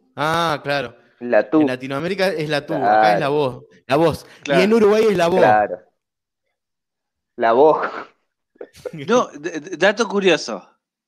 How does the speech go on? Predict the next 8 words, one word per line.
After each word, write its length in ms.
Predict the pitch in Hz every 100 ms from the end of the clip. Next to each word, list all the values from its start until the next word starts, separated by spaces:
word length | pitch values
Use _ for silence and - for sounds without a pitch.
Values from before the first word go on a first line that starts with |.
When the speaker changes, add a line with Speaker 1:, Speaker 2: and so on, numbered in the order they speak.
| _ _ _
Speaker 3:
¿Sabés 360 | _ 139 165 202
que, 460 | 226 175 120 _ _
eh, 680 | 131 120 117 110 107 107 -
el 180 | 123 123
Bo 420 | 123 151 185 196 160
de 120 | 123
Speaker 2:
Claro. 180 | 117 117
Speaker 3:
Uruguay 580 | 117 139 165 190 202